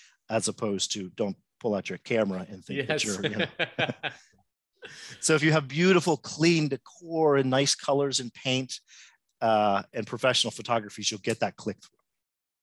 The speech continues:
Speaker 1: And that's the first factor.
Speaker 2: That, that is the first factor. And then once someone clicks on it, does Airbnb recognize that these people are getting more clicks? So, uh, we need to put
Speaker 1: Correct.
Speaker 2: their listing at much higher?
Speaker 1: Correct. And then the
Speaker 2: Okay.
Speaker 1: second becomes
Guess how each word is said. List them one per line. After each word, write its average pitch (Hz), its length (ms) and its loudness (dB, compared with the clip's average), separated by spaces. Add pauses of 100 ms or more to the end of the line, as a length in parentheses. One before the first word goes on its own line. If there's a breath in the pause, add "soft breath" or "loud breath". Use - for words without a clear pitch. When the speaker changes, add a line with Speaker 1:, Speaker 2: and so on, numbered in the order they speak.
(220)
Speaker 1:
And 95 80 -12
that's 92 160 -10
the - 80 -16
first 92 300 -12
factor. - 280 -20 (640)
Speaker 2:
That, 127 240 -10
that 139 200 -8
is 135 100 -8
the 135 120 -10
first - 320 -12
factor. 117 340 -8
And 135 200 -8
then 151 280 -2 (840 soft breath)
once 147 420 -4
someone 175 400 -6
clicks 170 360 -4
on 170 160 0
it, 165 160 -4
does 156 180 -2
Airbnb 156 560 -4
recognize 156 580 -6
that 127 200 -8
these 139 200 -6
people 143 360 -8
are 135 160 -4
getting 139 340 -6
more 131 280 -8
clicks? 139 340 -8
So, 131 240 -4
uh, 120 120 -6
we 127 180 -10
need 127 180 -12
to 127 80 -4
put 107 120 -2
Speaker 1:
Correct. 120 180 -6
Speaker 2:
their 131 240 0
listing 139 540 -4
at 131 200 -8
much 123 320 -10
higher? 143 400 -6 (360)
Speaker 1:
Correct. 98 420 -6
And 135 100 0
then 139 80 4
the 139 80 2
Speaker 2:
Okay. - 60 4
Speaker 1:
second 151 400 2
becomes 131 480 0